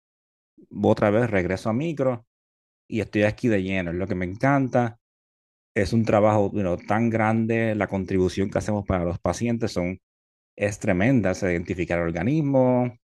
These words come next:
hacer las pruebas de susceptibilidad, so, es algo que ayuda tanto al, al, al, al médico como tal, so,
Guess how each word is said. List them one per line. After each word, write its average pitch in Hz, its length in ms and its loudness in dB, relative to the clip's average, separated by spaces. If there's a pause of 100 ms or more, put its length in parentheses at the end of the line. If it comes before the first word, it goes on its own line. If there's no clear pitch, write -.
(760)
hacer 98 220 -2
las 98 140 0
pruebas 98 300 4
de 92 140 4
susceptibilidad, 95 840 -2
so, 87 400 0 (840)
es 101 180 -2
algo 131 220 4
que 113 100 0
ayuda 113 360 4
tanto 113 340 2
al, 98 120 0
al, 90 260 -6
al, 90 440 -6 (260)
al 92 140 0
médico 113 400 4
como 117 260 2
tal, 95 160 0
so, 82 500 -2